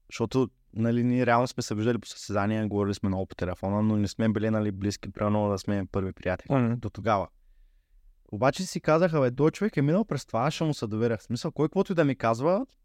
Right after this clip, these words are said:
Speaker 1: аз ще му се доверя на него, защото
Speaker 2: Да.
Speaker 1: просто виждам, че той е успял. Нали, щом той е успял, и аз ще успея.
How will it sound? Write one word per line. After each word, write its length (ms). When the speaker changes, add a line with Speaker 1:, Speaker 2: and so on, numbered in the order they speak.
Speaker 1:
аз 160
ще 100
му 80
се 120
доверя 300
на 80
него, 200
защото 340
Speaker 2:
Да. 200
Speaker 1:
просто 360
виждам, 260
че 140
той 120
е 40
успял. 340
Нали, 100
щом 260
той 120
е 20
успял, 440
и 60
аз 120
ще 60
успея. 360